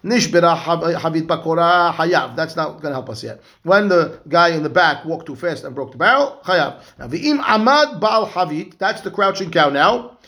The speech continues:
It says, "Patur," when I walked into him. So which means if the walking cow kicked the crouching cow, Patur, support from Reish Lakish.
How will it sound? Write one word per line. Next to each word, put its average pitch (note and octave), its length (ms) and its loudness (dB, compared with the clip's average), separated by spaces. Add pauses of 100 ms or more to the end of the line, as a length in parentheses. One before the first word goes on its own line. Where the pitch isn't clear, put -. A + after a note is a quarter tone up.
(140)
It C#3 120 -16
says, F#3+ 320 2 (220)
"Patur," B3 360 2
when G3+ 120 2
I G3+ 80 4
walked A#3 260 0
into A3 180 -2
him. F3+ 220 -4 (140)
So D#3+ 100 -10
which E3 140 -6
means G#3+ 240 0
if F#3 120 -2
the F3+ 80 2
walking A3 360 0
cow G#3 260 2
kicked - 220 -6
the F3 80 -8
crouching E3+ 380 0
cow, A3+ 180 4
Patur, B3+ 560 0
support A3+ 320 -4
from A3 100 -6
Reish A3 140 -4
Lakish. G#3 420 -8